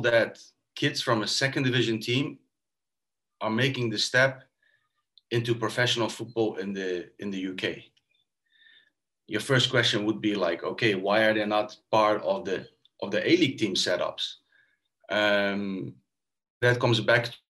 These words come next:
to, with players, you have Messis. There are some, you have players with extreme, with extreme talent. They're just different. I think,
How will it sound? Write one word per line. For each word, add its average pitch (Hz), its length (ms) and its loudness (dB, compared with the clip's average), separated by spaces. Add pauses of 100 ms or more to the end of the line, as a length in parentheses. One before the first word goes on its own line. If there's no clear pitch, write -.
(100)
to, 113 440 6 (1600)
with 165 320 6
players, 160 520 8
you 131 120 6
have 127 220 4
Messis. - 640 2 (380)
There 160 180 4
are 170 80 4
some, - 560 2
you 107 140 0
have 123 300 0
players 120 300 2
with 110 100 2
extreme, 117 840 0 (160)
with 107 100 0
extreme 107 480 0
talent. 110 320 -2
They're 92 140 -4
just - 260 -6
different. - 400 -12 (760)
I 113 220 2
think, 151 480 2